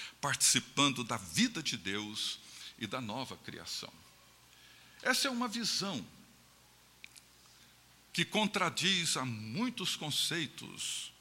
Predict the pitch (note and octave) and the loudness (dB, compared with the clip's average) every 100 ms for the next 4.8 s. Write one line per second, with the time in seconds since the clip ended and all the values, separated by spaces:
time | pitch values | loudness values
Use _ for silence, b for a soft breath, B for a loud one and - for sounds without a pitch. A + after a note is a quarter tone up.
0 | - - - E3 C#3 A2 B2 B2+ C3 B2+ | -8 2 4 4 2 4 6 6 4 2
1 | - - B B B B - - D3 B2+ | 0 -2 B B B B 2 6 6 6
2 | C#3 C3 G#2 G#2 C3 C3+ B2+ - - G#2 | 2 4 4 8 8 8 4 -4 -2 0
3 | A2+ G#2+ A2+ G2 G2 A2 G#2+ - F#2 G#2 | 0 2 2 2 2 2 2 -2 -4 -6
4 | - F#2 - F2+ F2 E2+ E2+ - | -2 -2 -2 -2 -4 -4 -8 -12